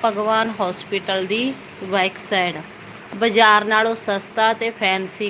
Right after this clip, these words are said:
ਕੱਪੜਾ, ਵਧੀਆ ਬ੍ਰਾਂਡ ਕੱਪੜਾ, ਤੇ ਤੁਸੀਂ ਲਿਜਾ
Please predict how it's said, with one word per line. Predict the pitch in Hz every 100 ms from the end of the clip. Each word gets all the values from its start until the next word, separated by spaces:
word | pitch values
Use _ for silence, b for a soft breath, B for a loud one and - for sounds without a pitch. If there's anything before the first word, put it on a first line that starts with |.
| 202
ਕੱਪੜਾ, | 185 - 190 190
ਵਧੀਆ | 185 185 196 208
ਬ੍ਰਾਂਡ | 196 190 185 180 -
ਕੱਪੜਾ, | 180 - 170 190 202 - - - - - - - -
ਤੇ | 208 190 - -
ਤੁਸੀਂ | 208 233 220
ਲਿਜਾ | 226 196 190